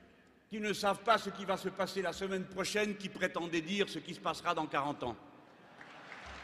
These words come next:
qui n'ont rien prévu d'aujourd'hui il y a quarante ans. Ils agitent des chiffres, celui des dépenses. Ah, ah, ah,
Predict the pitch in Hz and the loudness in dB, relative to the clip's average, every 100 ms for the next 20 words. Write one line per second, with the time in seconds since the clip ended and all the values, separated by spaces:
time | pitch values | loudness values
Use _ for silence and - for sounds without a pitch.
0 | - - - - - 240 247 226 247 247 | -12 -10 -10 -6 2 8 10 10 10 8
1 | 196 240 247 240 240 240 233 233 247 220 | 8 6 6 4 6 8 6 6 4 6
2 | 226 220 240 220 214 208 202 160 - - | 8 10 10 10 8 8 6 6 2 -4
3 | - - - - - - - - - - | -6 -6 -6 -6 -6 -6 -6 -8 -8 -8
4 | - - - - - - - - - - | -6 -6 -8 -8 -8 -8 -8 -8 -8 -10
5 | - - - - - 240 247 247 247 - | -10 -10 -10 -10 -2 10 12 12 12 10
6 | 269 254 277 285 254 - - - - 262 | 8 8 10 12 10 6 -8 -8 -6 -4
7 | 254 254 240 262 262 254 226 190 - - | -2 0 0 0 4 6 4 0 -6 -10
8 | - - - - 202 185 190 185 | -18 -20 -20 6 8 10 8 4